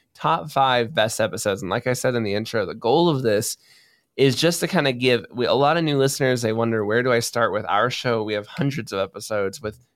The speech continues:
uh, with Elise's show, there's, like, sixty or seventy episodes. Where do you start with these big, long shows? It helps maybe if you have a guide map to kinda be that,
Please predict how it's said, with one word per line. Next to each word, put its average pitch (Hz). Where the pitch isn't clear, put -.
uh, 95
with 107
Elise's 113
show, 110
there's, 107
like, 85
sixty -
or 117
seventy 104
episodes. 101
Where 127
do 160
you 151
start 127
with 101
these 110
big, 107
long 104
shows? 98
It 127
helps 135
maybe 123
if 117
you 117
have 113
a 98
guide 95
map 80
to 107
kinda 101
be 104
that, 85